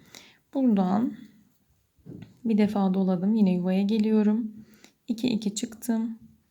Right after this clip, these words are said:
İki zincir çekiyorum üstüne. Yine bir defa dolayarak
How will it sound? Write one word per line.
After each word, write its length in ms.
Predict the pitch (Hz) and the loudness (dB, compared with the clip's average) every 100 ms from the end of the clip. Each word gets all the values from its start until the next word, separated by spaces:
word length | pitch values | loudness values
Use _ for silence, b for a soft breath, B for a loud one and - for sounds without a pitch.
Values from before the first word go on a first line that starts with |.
| _ - | _ -4
İki 180 | 220 233 | 0 4
zincir 320 | 214 208 214 | 4 4 2
çekiyorum 520 | 214 214 214 190 185 | -2 -2 0 2 2
üstüne. 540 | 185 - 190 180 185 - - b b b b b b - | -2 -4 -4 -2 -2 -6 -14 b b b b b b 0
Yine 300 | 262 214 233 | 4 4 2
bir 80 | |
defa 360 | 220 220 202 196 | 0 2 2 2
dolayarak 840 | 208 208 196 175 175 240 - - | 2 4 2 2 -2 -6 -10 -20